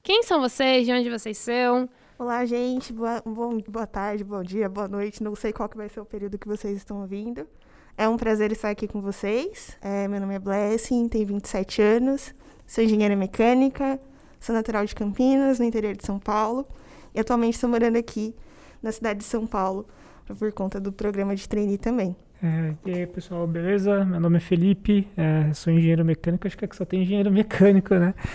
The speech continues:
Speaker 3: É, sou de Itanhaém, São Paulo, tenho trinta anos, tô aqui em São Paulo faz uns três anos.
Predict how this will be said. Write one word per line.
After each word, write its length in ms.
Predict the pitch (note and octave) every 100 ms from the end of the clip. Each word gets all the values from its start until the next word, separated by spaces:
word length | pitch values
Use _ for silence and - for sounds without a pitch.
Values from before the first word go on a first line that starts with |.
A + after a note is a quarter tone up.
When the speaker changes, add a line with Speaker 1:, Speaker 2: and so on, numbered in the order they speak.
| - - - -
Speaker 3:
É, 600 | D#3+ D#3 D#3 D#3 D#3 D#3
sou 160 | -
de 80 | D#3+
Itanhaém, 420 | - F#3+ F3+ F#3
São 240 | F3+ F#3 E3
Paulo, 400 | F3 F3+ F3+ F3
tenho 320 | - E3+ E3
trinta 400 | - E3+ E3+ E3
anos, 480 | D#3+ E3+ F#3 - - -
tô 120 | -
aqui 220 | D#3+ -
em 80 | F3
São 220 | E3 E3+
Paulo 340 | D#3 E3 D#3+ D#3+
faz 580 | - D#3+ D#3 - - - - -
uns 120 | -
três 300 | - F3 D#3
anos. 400 | F3 G#3+ -